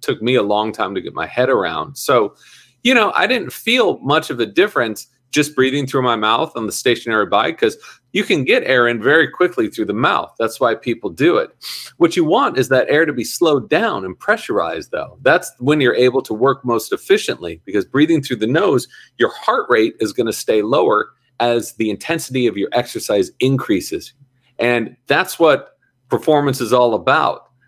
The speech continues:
to be able to expend less energy by doing more so you can push it even harder.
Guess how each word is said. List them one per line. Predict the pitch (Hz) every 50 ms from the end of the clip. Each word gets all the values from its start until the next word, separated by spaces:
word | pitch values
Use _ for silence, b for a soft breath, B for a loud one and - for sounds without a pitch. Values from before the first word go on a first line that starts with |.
| _ _
to | - -
be | 110 123 123
able | 127 123 135 127
to | - - 113
expend | - - - - 139 127 113 92
less | 92 92 98 117 139 156 - -
energy | - - 117 113 113 110 98 110 110 107
by | - 92 92
doing | 87 104 101 98 95 90 90
more | 98 117 135 131 110 92 85 -
so | - - 101
you | 95 107 127
can | 127 - 127 101
push | - - 127 113 - -
it | 107 - -
even | - 131 127 120 110 101 95
harder. | 95 - - - - 240 226 156 95 - - -